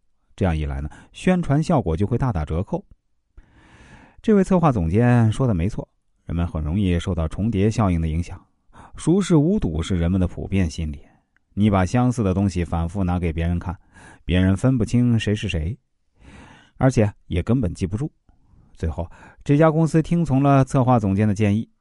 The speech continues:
分别为两个产品有步骤、分阶段的投放广告。哎，结果啊，果然不同凡响，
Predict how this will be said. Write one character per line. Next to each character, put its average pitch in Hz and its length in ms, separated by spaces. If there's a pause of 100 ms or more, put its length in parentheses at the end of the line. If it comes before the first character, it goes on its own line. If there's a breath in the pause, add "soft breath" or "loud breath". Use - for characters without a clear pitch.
(500 loud breath)
分 107 200
别 104 140
为 104 180
两 87 160
个 87 80
产 98 220
品 87 160 (200 soft breath)
有 107 280
步 113 340
骤、 92 280
分 151 280
阶 180 240
段 165 220
的 85 100
投 87 160
放 85 200
广 - 180
告。 - 180 (580)
哎， 175 60
结 190 240
果 123 160
啊， 113 220 (160)
果 104 160
然 131 160
不 160 80
同 127 160
凡 92 160
响， - 160